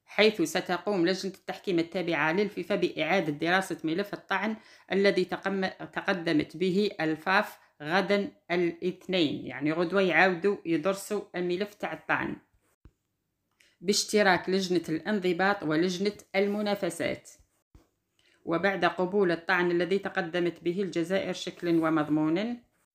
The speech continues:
ستعيد الهيئة الكروية العالمية دراسة كامل الأدلة المقدمة من قبل الإعلان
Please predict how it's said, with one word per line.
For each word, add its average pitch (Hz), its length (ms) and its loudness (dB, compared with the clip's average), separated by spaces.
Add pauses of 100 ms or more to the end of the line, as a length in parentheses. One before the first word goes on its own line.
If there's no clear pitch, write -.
(960)
ستعيد 208 720 2
الهيئة 175 440 2
الكروية 185 560 0
العالمية 180 540 2
دراسة 170 540 0
كامل 196 340 -2
الأدلة 175 500 0
المقدمة 175 800 0 (420)
من 220 220 -2
قبل 202 380 -2
الإعلان 180 840 2